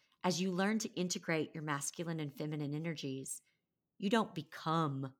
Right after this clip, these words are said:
more masculine or more feminine. It's not about becoming.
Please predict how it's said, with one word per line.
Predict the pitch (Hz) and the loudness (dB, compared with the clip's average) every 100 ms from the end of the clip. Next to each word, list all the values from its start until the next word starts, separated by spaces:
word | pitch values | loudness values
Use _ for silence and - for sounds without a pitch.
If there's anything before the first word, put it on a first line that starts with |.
| - | -6
more | 147 135 | -2 0
masculine | 113 113 - 131 127 131 | 0 -2 -6 -6 -4 -2
or | 143 | 0
more | 139 131 | -2 -2
feminine. | - 156 131 - - - _ _ _ _ _ _ - | -4 -4 -4 -8 -12 -14 _ _ _ _ _ _ -4
It's | 180 175 | -2 2
not | 180 185 | 6 6
about | 165 151 - | 8 4 4
becoming. | - - - 160 139 120 | 0 -10 -2 0 0 -4